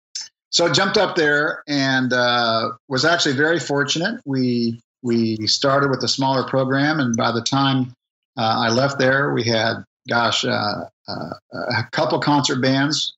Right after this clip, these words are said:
solid concert bands, a really fine top band. I can't remember the numbers. Um, we got our jazz band into the curriculum. Uh, we had some after-school things going. I mean, the, the program really became vibrant. In fact, uh, Chris Becker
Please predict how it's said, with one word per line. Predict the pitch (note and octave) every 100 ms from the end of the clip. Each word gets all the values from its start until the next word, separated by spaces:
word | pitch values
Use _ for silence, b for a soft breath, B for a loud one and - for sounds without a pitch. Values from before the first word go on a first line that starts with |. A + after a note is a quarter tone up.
| _
solid | - C3+ C3+ C3+
concert | C3 C3 C3+
bands, | B2+ C3
a | A#2
really | A#2+ C3+ D3
fine | C#3 C3+ B2+
top | A#2+ B2+ C3 B2+
band. | B2+ B2+ B2 - _ _ B2
I |
can't | B2 E3
remember | E3+ D#3+
the | C3+ B2
numbers. | C#3+ B2 A2 G#2+ - B2
Um, | A2+ G#2+ G#2+
we | A2+
got | A#2+ A2 -
our | A2+ A2
jazz | A2 C3 C#3
band | C3 C3 C3 C3+
into | D3 C#3+
the | C3+
curriculum. | - C3+ C#3+ C3+ C#3 C#3 -
Uh, | A#2 A2 A2
we |
had | A#2 -
some | A2+
after-school | A#2 A2+ - C#3+ D3 C#3
things | C#3 C3+
going. | - C3+ C3+ C3 C3+ C#3
I |
mean, | B2+ A#2+
the, | A#2 -
the | B2+
program | - F3+ D#3+ C#3
really | C#3+ D3+
became | C3+ B2 C3 A#2
vibrant. | G#2+ A2 G#2 -
In | C3+
fact, | - - _
uh, | A#2+ A2+ -
Chris | - F#3 C#3
Becker | D#3+ B2+ A2 G2+